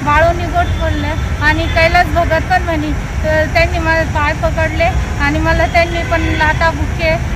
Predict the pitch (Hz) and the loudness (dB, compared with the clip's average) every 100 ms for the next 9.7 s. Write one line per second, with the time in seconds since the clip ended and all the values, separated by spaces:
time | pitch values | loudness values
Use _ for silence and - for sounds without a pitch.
0 | - 320 320 311 330 320 302 277 302 320 | -2 0 2 2 2 2 0 0 0 0
1 | 339 - 208 - - 320 311 - 285 285 | 0 0 0 0 0 2 0 0 -2 -2
2 | 285 277 - 302 311 320 294 - - - | 0 0 0 -2 -2 -2 -2 -2 -2 -2
3 | - - 294 311 - 339 320 294 302 311 | -2 0 0 0 0 0 0 0 0 0
4 | - - - 320 330 339 339 - 320 277 | -2 -2 -2 2 2 2 0 0 0 0
5 | 214 330 339 349 - - - - 320 - | 0 0 0 0 -2 -4 -2 0 0 -2
6 | 320 311 302 302 302 302 311 302 320 302 | -2 -2 0 0 0 0 0 0 0 0
7 | 359 294 247 - - - - - - - | 0 0 0 0 0 0 -2 -2 -2 0
8 | - 294 - 160 208 185 202 165 - 156 | 0 0 -2 0 2 2 0 0 0 0
9 | 165 151 139 139 123 - | 0 2 2 0 0 0